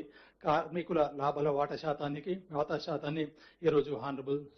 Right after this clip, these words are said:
సీఎం సార్ and డిప్యూటీ సీఎం సార్ ప్రకటిస్తారు. Just I will take only two, three minutes, sir. ఒకప్పుడు సింగరేణి సంస్థ అంటే only తెలంగాణకే పరిమితం ఉండే. మనము ప్రభుత్వం, ప్రజాప్రభుత్వం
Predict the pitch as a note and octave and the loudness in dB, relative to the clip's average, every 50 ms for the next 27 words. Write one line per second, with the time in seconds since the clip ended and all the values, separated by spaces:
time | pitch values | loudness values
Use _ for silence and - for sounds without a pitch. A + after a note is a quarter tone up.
0 | - - - D3 D3 D3+ C#3+ - F#3 G#3 F3+ D3+ C3+ C3 C3+ C3+ C#3 C3 - D3 | -12 -4 -2 -2 -2 -2 -2 -4 -4 -4 -4 -4 -6 -6 -6 -6 -8 -8 -10 -10
1 | B2 - D#3+ C#3+ - - C3+ - - C3+ B2+ C3+ B2+ B2 - - D#3+ D3 A3+ C4+ | -10 -8 -8 -10 -8 -8 -8 -8 -8 -8 -10 -8 -10 -12 -10 -8 -6 -6 -6 -6
2 | - - - - - - - - - _ _ _ _ _ - - - E3 F#3+ F#3+ | -8 -14 -20 -20 -20 -20 -20 -20 -20 _ _ _ _ _ -20 -14 -2 2 2 4
3 | F3+ G#3 F#3+ F3 F3 - F#3 F3+ - F3+ E3 F3 E3+ - F3 F3 E3+ E3 D#3+ D#3 | 4 2 0 -2 0 0 -2 0 0 0 0 0 0 -4 -6 -4 -2 -2 0 0
4 | D#3+ C3+ - G3 G#3+ G#3+ - - - - - _ - F3 D#3 - E3+ G#3 F#3+ F3+ | 0 0 2 2 0 0 0 -6 -20 -20 -12 _ -2 -2 -2 0 2 2 4 4
5 | - - G3 E3+ D#3+ E3+ F3 E3+ D3 - G3 D#3+ - - E3+ D3 C#3 F3+ F3+ D#3 | 2 -2 -2 0 0 0 0 0 -4 -4 -4 -4 -4 -2 -4 -4 -2 2 2 2
6 | D3 - - - - _ _ _ - D#3+ D#3+ F3 F3 F3+ F3 D#3+ D#3 - - _ | 2 2 -2 -14 -20 _ _ _ 2 4 6 6 6 6 2 2 0 -2 -10 _
7 | _ _ - - D#3 D#3 E3 E3 D#3+ D#3+ D3+ D#3+ D3 - D3 C#3+ D3 D3 D3 D#3 | _ _ -2 0 0 2 2 2 2 2 2 0 0 2 2 2 2 0 -2 -4
8 | B2+ C3+ C#3+ C#3 C#3 E3+ G#3 - - _ _ _ _ _ _ _ _ _ _ _ | -2 -2 -4 -4 -4 -4 -8 -10 -12 _ _ _ _ _ _ _ _ _ _ _
9 | _ _ _ _ _ _ _ _ _ _ _ _ _ _ _ _ _ - E3+ F3 | _ _ _ _ _ _ _ _ _ _ _ _ _ _ _ _ _ 0 0 2
10 | F#3 F3+ E3 D#3+ - - _ - - - _ _ _ _ _ _ _ _ _ _ | 2 2 0 -2 -4 -8 _ -20 -20 -20 _ _ _ _ _ _ _ _ _ _
11 | _ - F3 D#3+ F3+ G#3 G#3+ - G3 F#3 F3 F3 - - D#3+ D3 D#3+ D#3+ D3+ D#3 | _ 2 4 4 6 4 4 4 2 2 2 -2 -2 0 2 4 4 6 4 4
12 | D#3+ D#3+ E3 E3 | 2 0 0 0